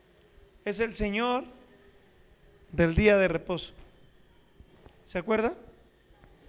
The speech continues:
Lo segundo que vimos, ¿cuál? Jesús es más que el templo, y vimos que el día de reposo fue creado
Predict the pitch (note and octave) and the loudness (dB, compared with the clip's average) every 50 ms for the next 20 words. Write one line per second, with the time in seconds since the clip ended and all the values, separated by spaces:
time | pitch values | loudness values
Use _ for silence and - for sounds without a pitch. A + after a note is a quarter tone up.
0 | - _ _ - - G3 G#3 F3+ G3+ G#3 G#3+ B3+ C#4 C#4+ C4+ C4 - B3+ A3+ A#3 | -20 _ _ -12 -6 -4 -2 0 0 0 0 2 6 6 6 8 8 4 4 4
1 | B3 B3 A#3+ B3+ D#4+ F4 - - - - - - - _ _ _ _ _ _ - | 2 0 -2 -4 -6 -8 -12 -18 -20 -20 -20 -20 -20 _ _ _ _ _ _ -20
2 | - _ _ _ - - - - - - - - - - - - - - - - | -20 _ _ _ -20 -20 -20 -20 -20 -20 -20 -20 -20 -20 -20 -20 -20 -20 -20 -20
3 | - - - - - - - - - - - - - - - - - - - - | -20 -20 -20 -20 -20 -20 -20 -20 -20 -20 -20 -20 -20 -20 -20 -20 -20 -20 -20 -20
4 | - - - C#3 - - - - - G#4+ A#4+ - - - - - - - - - | -20 -20 -20 -20 -20 -12 0 2 4 4 2 0 -10 -18 -20 -20 -20 -20 -20 -20
5 | - - - - - - - - - - - - - - - - - - - - | -20 -20 -20 -20 -20 -20 -20 -20 -20 -20 -20 -20 -20 -20 -20 -20 -20 -20 -20 -20
6 | - - - - - - - - - - - - - - - - - - - - | -20 -20 -20 -20 -20 -20 -20 -20 -20 -20 -20 -20 -20 -20 -20 -20 -20 -20 -18 -18
7 | - - - G#3 G3+ G#3 B3 C#4 A3 B3+ C#4 B3+ G#3+ - - - - - - - | -16 -2 -2 0 0 0 -2 -2 2 2 2 2 0 -4 -12 -18 -20 -20 -20 -20
8 | - - - - - - - A3+ G3 A#3+ C#4 C4+ - - - B3+ B3+ - - B3+ | -20 -20 -20 -20 -20 -20 -12 -4 0 0 0 0 0 -4 -8 -8 -6 -2 -2 -2
9 | A#3 G#3 G3 G#3 G#3 A3 - - - - - - _ - - - - - - - | -2 -2 -8 -10 -12 -12 -12 -20 -20 -20 -20 -20 _ -20 -20 -20 -20 -20 -20 -20
10 | - - - - - - - - - - G#3 G#3+ A#3 B3+ C4 C4+ C#4 B3+ - - | -20 -20 -20 -20 -20 -20 -20 -20 -10 -6 -4 -2 -2 -2 -2 -4 -4 -6 -6 -4
11 | - A#3 A3 G#3+ G#3+ C4 C4+ C#4+ C#4+ C4+ C4 B3+ A#3+ A#3 A3+ - - B3+ C4 B3+ | -4 -4 -4 -4 -6 0 2 2 2 4 2 0 0 -4 -6 -4 -2 -2 -2 0
12 | G#3+ B3+ B3+ A3 A#3+ B3 A#3+ - A#3 A#3+ A#3 A#3 G#3+ G#3 G#3+ G#3+ A3 A#3 | 0 -4 -4 -2 -2 -4 -2 -2 -2 0 2 2 0 0 -2 -6 -10 -12